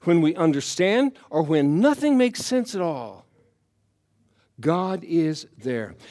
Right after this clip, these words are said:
I'm gonna show you a powerful portion of Scripture in Romans chapter eight.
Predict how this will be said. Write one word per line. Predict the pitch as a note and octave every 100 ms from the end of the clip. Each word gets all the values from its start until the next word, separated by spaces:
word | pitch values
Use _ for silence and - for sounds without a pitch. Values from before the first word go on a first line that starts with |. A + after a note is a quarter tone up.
| -
I'm | C#3+
gonna | F#3
show | - D3+
you |
a | A#2+
powerful | - - D#3 C3 A2+ B2 A#2 _ _
portion | C3 A2+ B2
of |
Scripture | - B2 - G#2+
in | G#2+
Romans | G#2 F#2+ F2 F2+ - _ _ _ -
chapter | B2 A#2 A#2+
eight. | G#2+ F#2